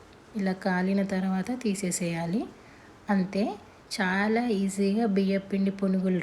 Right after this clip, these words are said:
రెడీ. నెక్స్ట్ ఉల్లిపాయ పుట్నాల చట్నీ ఎలా ప్రిపేర్ చేసుకోవాలో, దానికి కావాల్సిన ఇంగ్రీడియంట్స్ ఏంటో చూసేద్దాం. స్టవ్ పైన ముక్కుడు పెట్టేసి కొంచెం ఆయిల్ యాడ్ చేసుకొని,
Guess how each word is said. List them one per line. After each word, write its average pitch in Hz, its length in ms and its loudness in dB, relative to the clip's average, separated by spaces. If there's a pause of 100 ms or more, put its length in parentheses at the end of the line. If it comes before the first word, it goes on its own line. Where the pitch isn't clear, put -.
రెడీ. 175 220 2 (1600)
నెక్స్ట్ - 360 0 (200)
ఉల్లిపాయ 202 460 2 (120)
పుట్నాల 196 360 0 (100)
చట్నీ 196 280 0 (100)
ఎలా 185 200 0
ప్రిపేర్ 185 400 0
చేసుకోవాలో, 180 600 0
దానికి 190 260 0
కావాల్సిన 180 380 0
ఇంగ్రీడియంట్స్ 180 500 0
ఏంటో 175 160 0 (100)
చూసేద్దాం. 170 540 0 (540)
స్టవ్ 196 360 2
పైన 202 180 4 (120)
ముక్కుడు 190 360 -2
పెట్టేసి 180 560 -2 (800)
కొంచెం 254 380 2 (160)
ఆయిల్ 190 240 4
యాడ్ 175 240 -2
చేసుకొని, 180 520 0